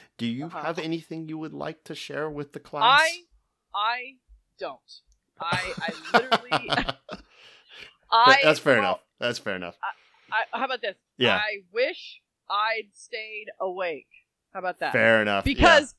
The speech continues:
Speaker 2: because I saw us, I saw,
Speaker 1: Yeah.
Speaker 2: I saw them get their second, and then I went to sleep. And I,
Speaker 1: Yeah.
Speaker 2: I, I, I have. I, it, it's not
Speaker 1: I
Speaker 2: my
Speaker 1: got you.
Speaker 2: fault.
Speaker 1: It,
Speaker 2: I
Speaker 1: it,
Speaker 2: was exhausted.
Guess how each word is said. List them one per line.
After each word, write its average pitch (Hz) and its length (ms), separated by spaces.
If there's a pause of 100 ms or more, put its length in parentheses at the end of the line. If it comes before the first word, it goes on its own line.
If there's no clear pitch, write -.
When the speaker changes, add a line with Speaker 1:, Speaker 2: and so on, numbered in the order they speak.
(200)
Speaker 2:
because 311 320 (100)
I 262 120
saw 311 440
us, 247 220 (240)
I 214 140
saw, 262 380 (560)
Speaker 1:
Yeah. 190 240
Speaker 2:
I 214 80
saw 233 260
them 247 320
get 247 240
their 220 120
second, 185 500 (580)
and 190 160
then 196 80
I 190 80
went 180 200
to 165 80
sleep. 160 340
And 165 100
I, 170 100
Speaker 1:
Yeah. 95 340
Speaker 2:
I, - 40
I, 202 80 (440)
I 294 180
have. 302 320 (120)
I, - 40 (300)
it, 381 140 (500)
it's - 160
not 285 100
Speaker 1:
I 139 60
Speaker 2:
my 147 80
Speaker 1:
got 143 240
you. 127 60
Speaker 2:
fault. - 140
Speaker 1:
It, 151 180
Speaker 2:
I 240 120
Speaker 1:
it, 269 60
Speaker 2:
was 262 120
exhausted. 233 640